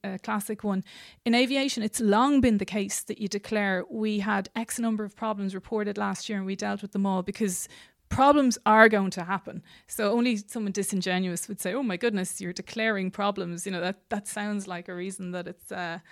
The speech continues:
that's, it doesn't sound like a good thing for the organization, but it is seen as a good thing. So it's about sort of being creative and telling those stories. Um, but even on the wider thing, we just completed, uh, uh, some new research on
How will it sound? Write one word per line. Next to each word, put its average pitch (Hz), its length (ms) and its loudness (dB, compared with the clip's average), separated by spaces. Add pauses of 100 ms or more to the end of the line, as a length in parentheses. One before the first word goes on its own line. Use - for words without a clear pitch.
(260)
that's, 202 160 -12
it 196 80 -14
doesn't 202 240 -4
sound 202 220 -2
like 190 100 -6
a 196 80 -6
good 202 240 -4
thing 202 300 -4
for 196 160 -10
the 190 100 -4
organization, 185 680 -6
but 190 160 -8
it 202 100 -2
is 190 160 0
seen 185 240 -6
as 185 120 -10
a - 20 -14
good 185 180 -8
thing. 196 240 -8 (320)
So 240 240 0
it's 240 100 -2
about 269 320 0
sort 233 200 -4
of 196 80 -10
being 233 180 -2
creative 214 460 -2
and 196 120 -4
telling 202 360 -2
those 190 200 -6
stories. 190 560 -6 (460)
Um, 202 340 -4
but 294 240 -2
even 277 380 0
on 240 160 2
the 226 80 2
wider 233 320 2
thing, 208 340 -6
we 220 140 -6
just 226 300 -4
completed, 208 640 -4
uh, 208 140 -4 (280)
uh, 180 320 -6 (200)
some 196 440 -6
new 214 280 0
research 202 640 -4 (160)
on 185 400 -6